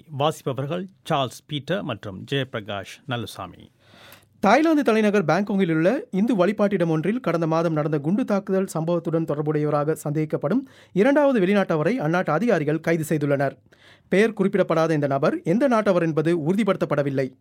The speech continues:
Speaker 2: இவர் கம்போடிய எல்லையை கடக்க முயற்சித்த போது தடுக்கப்பட்டு கைது செய்யப்பட்டுள்ளார். குண்டுவெடிப்பு நடக்க சிறிது நேரத்துக்கு முன்னதாக அந்த வழிபாட்டு இடத்தில் பையொன்றை வைத்துவிட்டு அங்கிருந்து வெளியேறியிருந்த நபரின் உருவம்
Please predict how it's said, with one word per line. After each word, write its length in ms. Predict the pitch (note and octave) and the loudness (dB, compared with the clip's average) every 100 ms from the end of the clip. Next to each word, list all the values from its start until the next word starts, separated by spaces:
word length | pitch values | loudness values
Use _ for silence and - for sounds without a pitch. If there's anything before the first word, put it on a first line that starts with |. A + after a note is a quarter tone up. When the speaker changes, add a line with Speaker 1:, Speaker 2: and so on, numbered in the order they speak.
| - _ - _ | -20 _ -20 _
Speaker 2:
இவர் 260 | F#3 G3 D#4 | 2 4 4
கம்போடிய 460 | F3+ A#3 D4+ C4+ | 2 2 2 2
எல்லையை 180 | A#3+ A3+ | 4 2
கடக்க 260 | G#3+ F3 G#3 | 2 0 2
முயற்சித்த 380 | F3 F3+ F3 D#3 | 0 0 -4 -2
போது 260 | D#3 E3 C4 | 0 0 0
தடுக்கப்பட்டு 540 | E3 G3+ G#3 F3 D3+ | 0 0 -2 -2 -4
கைது 260 | - E3+ F3+ | -2 0 0
செய்யப்பட்டுள்ளார். 640 | E3 D3+ C#3 C#3+ C#3 C3+ - _ _ _ - - | 0 0 -2 -2 0 -2 -6 _ _ _ -20 -4
குண்டுவெடிப்பு 480 | F3+ G#3 G#3 G3 G3+ | 0 4 4 2 2
நடக்க 260 | F3 F3 C4 | 0 0 -2
சிறிது 280 | A3+ F#3+ F#3+ | 0 0 2
நேரத்துக்கு 360 | F3+ F3+ E3+ | 0 -2 -4
முன்னதாக 400 | D3+ F3+ E3 C#3 D#3 C4+ - - | 0 0 2 2 0 -2 -6 -10
அந்த 180 | - A3 | 0 2
வழிபாட்டு 400 | G#3 G#3+ D4 C#4+ | 4 4 4 2
இடத்தில் 340 | C4 A#3+ A#3+ A#3 | 2 2 0 -2
பையொன்றை 360 | F3 G3+ B3 A#3 | 0 0 2 2
வைத்துவிட்டு 460 | F3+ F#3 F#3 F3+ C4+ - | 0 0 -2 0 -2 -2
அங்கிருந்து 360 | D#3 F#3+ G3+ | 0 0 0
வெளியேறியிருந்த 640 | F3+ F#3 G#3 G3 F#3+ F3+ G3 | 0 2 2 2 0 0 0
நபரின் 400 | D#3 D3+ F#3 D#3 | 0 2 0 2
உருவம் 280 | D#3+ D#3 A#3 | 2 0 0